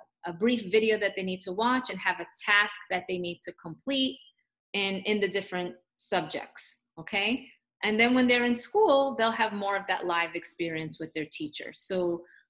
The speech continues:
um, they're having a, a little bit of both worlds. So I just wanted to explain what that instruction is like. Um, and I think that I, that was one of the questions I was trying to expand upon,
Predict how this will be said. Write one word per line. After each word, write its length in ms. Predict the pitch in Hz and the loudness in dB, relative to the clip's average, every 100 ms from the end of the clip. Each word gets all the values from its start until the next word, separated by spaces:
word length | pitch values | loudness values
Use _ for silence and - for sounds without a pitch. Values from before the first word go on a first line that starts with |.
| - | -10
um, 480 | 180 175 170 165 160 - | -6 -2 -2 -2 -8 -2
they're 100 | 196 | 0
having 320 | 220 220 220 | 4 4 4
a, 80 | 208 - | 0 -2
a 180 | 175 165 | -2 0
little 240 | 208 233 | 2 2
bit 160 | 220 208 | 2 0
of 80 | 180 | -2
both 220 | - 190 190 - | -2 -2 -2 -4
worlds. 580 | 180 165 156 - - - - | -2 0 -2 -8 -14 -18 -6
So 120 | 214 | -2
I 40 | |
just 240 | 220 285 294 | 0 0 2
wanted 260 | 277 262 | 2 2
to 140 | 262 220 | 0 -4
explain 680 | - - 214 208 208 202 | -4 -10 -4 -2 -2 -2
what 220 | 190 185 - | 0 -2 0
that 260 | 175 175 - | 0 0 0
instruction 680 | 175 - - 185 - 185 170 | -4 -4 -2 -4 -4 -4 -6
is 140 | 165 | -6
like. 340 | 180 170 156 156 - _ _ _ _ _ | -4 -2 -2 -4 -12 _ _ _ _ _
Um, 640 | 185 180 170 170 165 160 160 _ _ _ _ _ - | -6 -2 -2 -2 -4 -8 -10 _ _ _ _ _ -6
and 140 | 185 | -2
I 180 | 180 185 - | 0 -2 -2
think 320 | 269 285 302 | 4 4 4
that 160 | 262 220 | 4 4
I, 360 | 202 196 190 - | 6 4 0 2
that 140 | 202 | 0
was 160 | 208 202 | 0 0
one 160 | 208 | 0
of 120 | 214 196 | 0 -2
the 80 | |
questions 520 | - - 196 - 196 180 | -6 -2 0 0 -4 -4
I 80 | |
was 160 | 170 180 | -4 -6
trying 260 | - 185 185 | -2 -2 -2
to 140 | 185 | -6
expand 500 | 180 - 180 165 165 | -8 -2 -2 0 -4
upon, 380 | 165 - - | -8 -10 -12